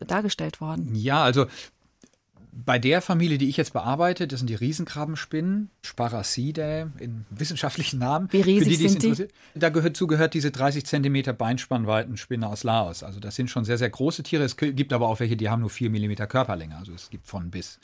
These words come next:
Speaker 2: Alles in dieser Familie. Und da ist es so, dass ich mir natürlich in meiner Doktorarbeit ein großes Fundament an Wissen, Literatur, Zeichnungen und so weiter angeeignet habe.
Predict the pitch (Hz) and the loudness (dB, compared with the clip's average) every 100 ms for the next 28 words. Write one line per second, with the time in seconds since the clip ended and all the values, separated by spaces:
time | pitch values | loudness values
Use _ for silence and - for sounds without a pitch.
0 | - - - 131 165 165 151 135 151 151 | -20 -20 -6 -2 0 0 0 0 2 2
1 | 156 - - - - _ 165 156 - - | 0 -4 -18 -18 -20 _ 2 2 2 2
2 | 135 170 - 180 156 160 135 151 143 - | 2 2 2 4 4 2 0 2 2 0
3 | 143 139 123 110 135 - 147 151 151 131 | 0 2 2 2 -4 -4 -2 0 0 0
4 | 127 120 143 160 143 - 143 120 127 170 | -2 0 -2 0 -4 0 2 2 2 0
5 | - 113 147 - 139 127 123 120 110 151 | -2 -2 -2 0 0 0 0 -4 -2 0
6 | 147 139 139 131 135 147 127 117 107 104 | 2 0 0 0 0 0 0 0 -4 -4
7 | 135 147 135 151 156 160 | -2 -2 -2 -4 -2 -4